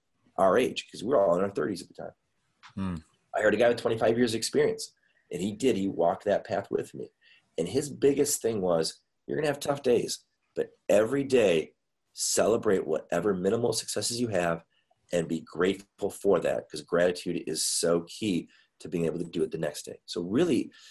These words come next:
Speaker 1: I mean, it was an evolutionary process. It wasn't just, it wasn't like in the movies where there's a silver bullet or, or one scene where the skies opened up, the, the beam of light came down to give me all the answers.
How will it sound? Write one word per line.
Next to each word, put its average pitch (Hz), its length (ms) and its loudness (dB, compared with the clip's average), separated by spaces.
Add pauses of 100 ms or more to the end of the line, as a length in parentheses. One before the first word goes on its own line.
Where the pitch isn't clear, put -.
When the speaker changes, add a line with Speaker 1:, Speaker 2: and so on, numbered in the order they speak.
(220)
Speaker 1:
I - 40 -10
mean, 95 200 0
it 110 80 2
was 110 180 2
an - 180 -4
evolutionary 101 760 0
process. 98 420 -2
It 76 140 -2
wasn't 95 320 0
just, 98 300 -2
it 107 120 0
wasn't 127 260 2
like 117 140 0
in 107 140 4
the 92 80 2
movies 95 380 2
where 90 120 4
there's 87 180 0
a 85 60 -4
silver 98 380 2
bullet 92 400 4 (300)
or, 95 180 4
or 90 260 2
one 104 220 2
scene 104 460 2
where 85 260 2 (160)
the 78 80 -10
skies 98 400 2
opened 95 320 4
up, 87 260 6 (840)
the, 98 80 2
the 98 200 2
beam 101 300 2
of 95 120 4
light 104 200 4
came 98 220 0
down 101 300 4
to 87 80 -4
give 90 160 0
me 90 120 0
all 85 160 4
the 80 180 0
answers. 82 260 -4